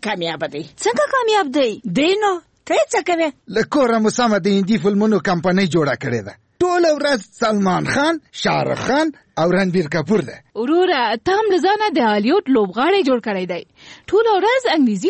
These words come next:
Speaker 4: فلمونه ګورې.
Speaker 3: زه یې که ګورم، یو څه ترې زده کومه. تاسې خو یې له کاره ایستلی یئ.
Speaker 4: ولې له کاره ایستلی یو؟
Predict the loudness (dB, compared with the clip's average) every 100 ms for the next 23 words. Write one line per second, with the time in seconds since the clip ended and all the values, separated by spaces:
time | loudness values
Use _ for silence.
0 | -2 -2 0 0 0 0 -2 -4 -8 0
1 | 0 0 -4 -4 0 2 2 -2 -6 _
2 | -16 -10 -4 -2 -2 -4 -4 -6 -8 -4
3 | 0 0 -2 -6 _ _ _ _ -2 -2
4 | 0 -2 0 2 2 0 0 0 2 2
5 | 2 2 0 -2 2 2 0 -4 -10 _
6 | -4 -2 2 2 0 0 0 2 0 0
7 | -2 0 -2